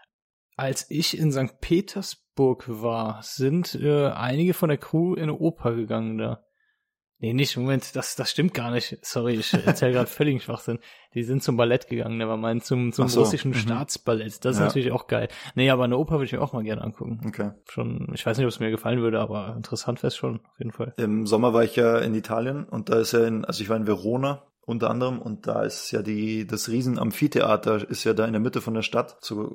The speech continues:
Speaker 2: ganz antik, ist auch zur Hälfte so, also sieht ein bisschen aus wie ein kleines Kolosseum, da ist auch an der einen Seite schon so ein bisschen was eingebrochen und so ganz viele Stützpfeiler und so eingezogen. Und wenn du dann abends da über den Platz da drumrum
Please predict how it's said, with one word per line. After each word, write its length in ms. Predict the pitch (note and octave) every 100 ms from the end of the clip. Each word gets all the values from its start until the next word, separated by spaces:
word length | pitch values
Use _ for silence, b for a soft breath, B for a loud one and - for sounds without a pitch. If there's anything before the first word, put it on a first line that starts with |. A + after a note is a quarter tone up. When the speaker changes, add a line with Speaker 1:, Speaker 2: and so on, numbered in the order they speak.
| -
Speaker 2:
ganz 220 | - A2 A2
antik, 320 | G#2 B2 -
ist 100 | G#2
auch 80 | G2
zur 140 | -
Hälfte 300 | G#2 G#2+ -
so, 120 | G2+
also 120 | - G#2
sieht 180 | A#2+ -
ein 140 | G2+
bisschen 340 | - D3 D3
aus 200 | B2 B2
wie 20 | A#2+
ein 60 |
kleines 320 | G#2 A#2+ A#2+ -
Kolosseum, 540 | A2+ G#2 A#2+ A#2+ G2
da 60 | G2+
ist 140 | G2+
auch 120 | A2
an 80 | G#2
der 100 | G#2
einen 160 | - G#2+
Seite 220 | A2 G2+
schon 160 | G#2
so 40 | G2+
ein 40 |
bisschen 200 | G2+ A2
was 220 | G#2 - B B B B
eingebrochen 680 | - A2 A#2+ - A2 B2 A2
und 100 | G#2+
so 80 | G#2
ganz 180 | A2 G#2
viele 160 | G#2
Stützpfeiler 680 | G#2 - B2 - - A2+ A2+
und 80 | A2+
so 120 | A2
eingezogen. 580 | A2 A2+ - A#2+ A2+ A2+ B B B B B
Und 160 | F2 G2+
wenn 100 | G#2+
du 80 | A2+
dann 160 | A2+
abends 400 | - A#2 B2 -
da 140 | - A#2
über 240 | A#2 A2
den 560 | G#2 G#2+ G#2 G#2 G#2+ b b
Platz 340 | - C3 - -
da 160 | A#2
drumrum 600 | G#2 G#2 G#2+ G#2 D#3+ E3